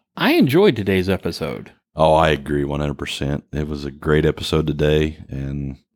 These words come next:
Speaker 1: A-, and for
Speaker 2: just awesome.
Speaker 1: twenty-five.
Speaker 2: Yeah.
Speaker 1: Twenty-five
Speaker 2: Twenty-five
Speaker 1: episodes.
Speaker 2: episodes into this.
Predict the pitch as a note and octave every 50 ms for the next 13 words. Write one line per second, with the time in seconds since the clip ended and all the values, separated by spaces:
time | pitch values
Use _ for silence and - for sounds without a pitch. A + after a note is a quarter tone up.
0 | _ _ - C3 B2+ A2+ - C3+ C3+ B2+ A#2+ B2+ - - - B2+ A#2+ D#3 - -
1 | - - - - D3+ F#3 G3 - - B2 D3+ F3+ F#3+ - - - - - _ D#2+
2 | D2+ D2 D2 D2 C#2+ C#2+ - _ _ _ - - A#2+ B2 D#3+ F3+ - - D3 D#3
3 | D#3 D3 - D#2+ F2+ F#2 - - E2+ F2 F2+ F2+ F2 F2 E2+ E2 E2 - D#2+ -
4 | - D2 D2+ D2 D2+ D2+ D2+ E2 D2+ C#2 C#2+ C#2+ D2 - - -